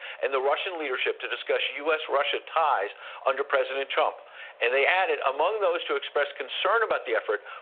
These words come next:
was then campaign chairman Paul Manafort, who rejected in May twenty sixteen a proposal from Papadopoulos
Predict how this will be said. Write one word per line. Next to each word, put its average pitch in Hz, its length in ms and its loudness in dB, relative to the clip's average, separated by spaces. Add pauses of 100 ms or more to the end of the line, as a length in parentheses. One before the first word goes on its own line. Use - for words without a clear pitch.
was 135 120 2 (160)
then 151 220 4
campaign 156 480 0
chairman 131 440 0
Paul 143 200 2
Manafort, 143 580 2 (300)
who 151 120 -4
rejected 143 540 2
in 127 140 -2
May 135 160 2
twenty 143 340 -2
sixteen 127 400 -4
a 98 80 0
proposal 143 600 0
from 110 100 -6
Papadopoulos 123 680 2